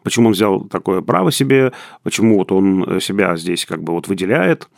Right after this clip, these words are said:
Вообще здесь интересно, конечно, хочется сравнить каждую из трех частей с разными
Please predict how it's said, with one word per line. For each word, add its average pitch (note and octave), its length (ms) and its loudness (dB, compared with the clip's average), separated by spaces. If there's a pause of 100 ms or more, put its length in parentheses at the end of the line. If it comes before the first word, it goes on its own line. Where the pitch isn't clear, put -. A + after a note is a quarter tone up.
(360)
Вообще C3+ 280 2
здесь D#3+ 160 4
интересно, D#3+ 360 2
конечно, B2+ 280 2
хочется B2+ 320 0
сравнить A#2+ 600 2
каждую A2+ 340 2
из F#2+ 60 -4
трех A2 180 0
частей - 300 -2
с F#2+ 100 -2
разными F2+ 500 0